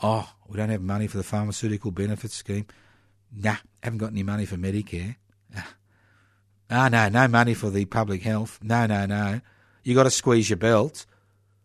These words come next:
Extra money for the unemployed? You've gotta be kidding.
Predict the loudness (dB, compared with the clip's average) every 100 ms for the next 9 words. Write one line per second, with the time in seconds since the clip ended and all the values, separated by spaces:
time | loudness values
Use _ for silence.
0 | _ _ _ _ _ -8 -4 -2 -2 2
1 | 2 2 0 0 2 2 0 0 0 2
2 | 0 _ 0 4 4 2 0 0 0 -4
3 | -6 0 2 6 6 4